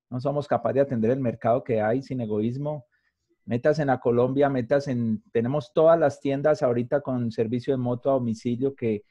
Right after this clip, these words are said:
se pide a la, hasta la una de la tarde y en el transcurso de la tarde ya está el, el producto en la, en la puerta del cliente, en la puerta del distribuidor, o sea,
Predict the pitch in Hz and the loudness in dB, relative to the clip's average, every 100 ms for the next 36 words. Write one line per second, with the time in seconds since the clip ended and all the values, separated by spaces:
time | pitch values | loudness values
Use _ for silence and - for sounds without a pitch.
0 | _ _ _ 117 - 127 139 143 123 123 | _ _ _ -2 2 4 6 6 4 0
1 | 117 117 113 113 127 131 113 120 117 120 | -2 0 2 2 2 2 0 2 2 2
2 | 131 127 117 107 98 104 101 107 - 113 | 0 2 0 -2 -2 -6 -4 -6 -6 -10
3 | - 127 107 - 110 110 120 120 - 117 | -4 -2 -2 -2 -2 -2 -2 -4 -4 -8
4 | - - 117 - 110 104 104 117 113 101 | -8 -10 -10 -2 -2 -2 -6 -6 -6 -6
5 | 101 104 104 107 101 117 104 98 113 117 | -6 -6 -4 -6 -2 -2 -2 -4 -2 0
6 | 120 - 135 135 _ _ _ - 107 98 | 0 0 0 0 _ _ _ -10 -6 -4
7 | - 113 - 117 117 110 - 110 104 104 | 0 0 2 2 2 -2 -2 -2 0 2
8 | 107 120 127 117 131 117 110 | 2 2 0 0 2 4 2